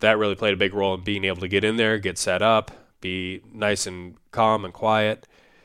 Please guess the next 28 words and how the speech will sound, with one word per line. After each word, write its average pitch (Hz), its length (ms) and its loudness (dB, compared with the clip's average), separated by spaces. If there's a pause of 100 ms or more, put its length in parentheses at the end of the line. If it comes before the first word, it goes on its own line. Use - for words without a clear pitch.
(300)
and 90 420 -2 (360)
not 98 320 -2 (200)
really 92 400 -6 (140)
disturb 98 400 -4
anything 90 340 -6
before 90 300 -6
that 90 160 -4
hunt 90 220 -8
happened. 92 400 -6 (1120)
And 92 280 -8
I 95 60 -4
think - 300 -2 (140)
the 104 140 -6
calling 120 460 0
in 107 80 -6
this 110 160 -2
scenario, 117 400 2
it 101 100 -4
may 104 120 2
have 113 120 2
helped. 131 260 0
It 104 120 -8
may 104 180 -2
not 104 220 2
have 101 60 -6
made 101 180 0
any 101 180 -4
difference. 101 500 -4